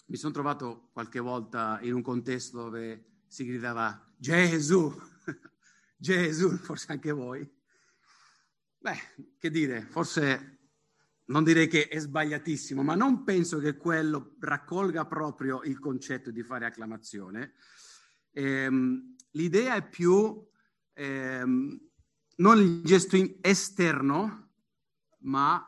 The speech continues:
ehm, l'intensità di dare quel peso, di mettere Dio in mezzo a, eh, la nostra attenzione, eh, ha peso, ha importanza. Ehm,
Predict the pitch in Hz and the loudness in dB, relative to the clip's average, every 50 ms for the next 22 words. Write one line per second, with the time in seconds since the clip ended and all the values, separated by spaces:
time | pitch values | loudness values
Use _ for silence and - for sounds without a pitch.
0 | - _ _ _ _ _ _ _ _ _ _ _ - 135 127 127 123 120 117 117 | -16 _ _ _ _ _ _ _ _ _ _ _ -16 -14 -12 -12 -12 -14 -14 -16
1 | 120 113 113 107 104 104 104 _ _ _ _ _ _ _ _ _ - 139 143 139 | -16 -14 -12 -12 -12 -14 -16 _ _ _ _ _ _ _ _ _ -8 -6 -4 -4
2 | 135 143 139 131 - - 143 135 - 151 131 127 120 98 107 113 113 131 131 131 | -4 -4 -6 -6 -6 -6 -8 -8 -6 -8 -10 -10 -10 -12 -10 -8 -6 -4 -4 -4
3 | 123 120 - 127 127 123 120 120 120 120 - _ _ _ _ _ _ _ _ _ | -4 -6 -6 -6 -4 -4 -4 -6 -8 -10 -14 _ _ _ _ _ _ _ _ _
4 | _ _ _ _ - 147 147 139 113 117 113 104 117 117 131 139 135 139 143 131 | _ _ _ _ -2 -2 0 0 -2 -2 -4 -4 -2 0 0 0 0 0 -4 -4
5 | 123 131 117 127 135 131 127 123 123 120 117 117 - - - 120 113 101 - _ | -4 -6 -4 -2 0 0 0 0 -2 -4 -6 -8 -12 -14 -14 -14 -14 -14 -16 _
6 | _ _ _ _ _ _ _ _ - 110 110 113 113 107 - - _ _ _ - | _ _ _ _ _ _ _ _ -4 -4 -2 -2 -2 -4 -8 -12 _ _ _ -20
7 | - 101 98 90 87 - - _ _ _ - 113 110 113 117 117 113 - - 113 | -16 -16 -16 -16 -18 -20 -20 _ _ _ -12 -10 -6 -6 -6 -6 -8 -10 -10 -8
8 | 107 104 104 - _ _ _ _ _ _ _ - 110 107 - 110 104 104 - - | -8 -8 -10 -12 _ _ _ _ _ _ _ -8 -8 -6 -6 -6 -6 -6 -8 -10
9 | - - 110 104 101 95 92 87 90 - _ _ _ _ _ _ _ _ _ - | -10 -8 -6 -6 -6 -6 -8 -10 -12 -16 _ _ _ _ _ _ _ _ _ -20
10 | _ _ _ - - 104 104 98 92 - - 110 110 110 - 123 117 110 107 98 | _ _ _ -18 -14 -14 -12 -12 -12 -8 -6 -6 -6 -4 -4 -4 -2 -2 -2 -4
11 | 98 95 92 - 110 107 101 110 110 - - - 113 101 101 92 90 - - 92 | -6 -8 -8 -8 -8 -8 -8 -8 -10 -8 -6 -4 -2 -2 -2 -4 -8 -12 -16 -18
12 | - - _ _ _ _ _ _ _ _ _ _ _ _ _ _ _ - - _ | -20 -20 _ _ _ _ _ _ _ _ _ _ _ _ _ _ _ -20 -20 _
13 | _ _ _ _ _ _ _ _ _ _ - 139 143 143 143 143 143 139 135 135 | _ _ _ _ _ _ _ _ _ _ -2 2 4 6 6 8 8 10 8 8
14 | 131 131 131 135 - - - | 8 6 2 2 -2 -10 -16